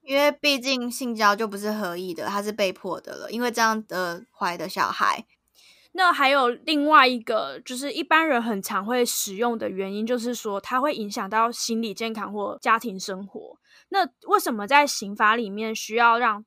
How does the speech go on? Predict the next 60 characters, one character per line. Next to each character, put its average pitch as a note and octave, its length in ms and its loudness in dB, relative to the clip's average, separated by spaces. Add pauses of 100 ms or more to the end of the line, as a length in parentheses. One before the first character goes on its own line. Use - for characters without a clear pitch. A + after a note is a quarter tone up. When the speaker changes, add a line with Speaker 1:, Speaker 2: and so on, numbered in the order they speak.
Speaker 2:
堕 A#3 160 -4
胎 G#3 260 -6
这 A3 140 -4
件 G#3+ 220 -6
事 A3 160 -10
情 G#3 200 -12
是 A3 200 -8
有 D3+ 260 -6
罪 D#3 260 -4
的， - 80 -12
可 - 140 -8
是 A3 80 -4
它 A#3+ 220 0
又 C4 120 -2
在 A#3+ 200 2
优 A3 160 -2
生 A3+ 180 -6
保 G#3+ 140 -2
健 A3 180 -6
法 F3 180 -6
里 - 60 -12
面 G#3+ 160 -8 (240)
去 C#4 160 -6
提 A3 220 -12
供 A3+ 180 -2
一 A3+ 40 -6
个 G#3+ 140 -2
这 A3 140 -6
个， - 420 -6
嗯， G3+ 260 -10
比 G3 100 -10
较 B3 480 6 (120)
弹 G#3 300 -6
性 A#3+ 340 -2
的 E2+ 420 -10 (220)
理 G#3+ 280 -6
由， F#3 260 0
让 B3+ 200 4
你 G#3 120 -6
去 A#3+ 240 -8
决 F#3+ 160 -6
定 A#3+ 180 -4
你 G#3+ 60 -8
要 G3+ 180 -2
不 G#3+ 100 -2
要 G3 140 2
实 G3 220 -8
行 G3 340 -10
人 G3 160 -8
工 G3+ 200 -4
流 - 180 -8
产？ - 180 -10 (640)
它 F#4+ 320 6
有 B3 180 0
它 D4 160 2
的 D#4 120 2
背 C4 240 6
景 G#3 120 -6
存 G3+ 280 -10
在， A#3 280 2